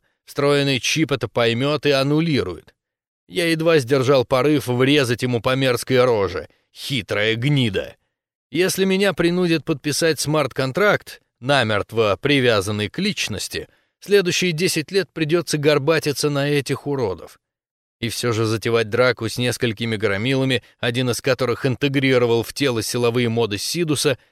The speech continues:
глупая затея, а потому я решил действовать иначе. «За что платить-то?» — возмущенно выкрикнула женщина, стоявшая возле меня.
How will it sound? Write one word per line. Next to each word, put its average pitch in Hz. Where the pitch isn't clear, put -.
глупая 143
затея, 98
а 92
потому 135
я 185
решил 151
действовать 139
иначе. 123
«За 120
что 254
платить-то?» — 269
возмущенно 113
выкрикнула 113
женщина, 139
стоявшая 131
возле 117
меня. 127